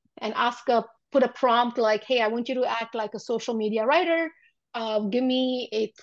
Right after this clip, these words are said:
five different caption options that are engaging and fun for a photo of, uh, a dentist with a patient, and we'll give you captions. So you can use tech to make it easy.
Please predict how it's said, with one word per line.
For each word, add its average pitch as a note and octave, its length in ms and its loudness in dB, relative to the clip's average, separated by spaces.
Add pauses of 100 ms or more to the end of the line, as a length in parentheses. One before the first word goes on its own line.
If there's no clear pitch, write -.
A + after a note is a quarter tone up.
five C4 220 2
different A#3+ 420 -6
caption B3+ 380 -6
options A#3+ 500 -4
that G#3+ 140 2
are G#3+ 200 4
engaging A#3 560 -2
and G3+ 140 -4
fun C4+ 420 -2 (400)
for A3+ 160 2
a G#3 60 0
photo A#3+ 580 4
of, G#3+ 340 2 (220)
uh, G3+ 320 -2
a G#3+ 80 -4
dentist B3+ 540 -2
with A3 140 -2
a G#3 60 -10
patient, A3+ 540 -4 (540)
and B3 120 -4
we'll B3+ 100 0
give B3+ 180 -2
you A#3+ 260 -2 (100)
captions. - 600 -14 (720)
So A#3 220 -4 (1200)
you C#4 100 -4
can D#4+ 160 4
use D#4+ 180 0
tech C#4+ 220 -4
to A#3 60 -8
make G3+ 180 -6
it F3 60 -8
easy. E3+ 280 -12